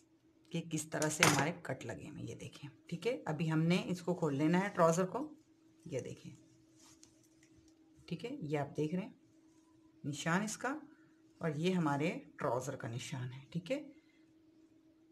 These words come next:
इस तरह से दोनों निशानों को मिला लेना है हमने। ठीक है, और easy होते हुए हमने यहाँ से, यहाँ से सिलाई इसकी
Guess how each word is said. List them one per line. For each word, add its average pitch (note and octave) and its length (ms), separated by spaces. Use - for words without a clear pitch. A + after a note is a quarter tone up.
इस - 180
तरह D#3+ 160
से E3+ 160
दोनों D3 280
निशानों F#3 400
को F3+ 100
मिला D#3 280
लेना D#3 220
है D#3+ 60
हमने। E3 280
ठीक C#3 180
है, A#3+ 120
और F3 180
easy F#3 240
होते D#3+ 280
हुए G3 220
हमने D3+ 220
यहाँ D3 280
से, F3 280
यहाँ D#3 220
से F3+ 160
सिलाई C#3+ 300
इसकी E3 300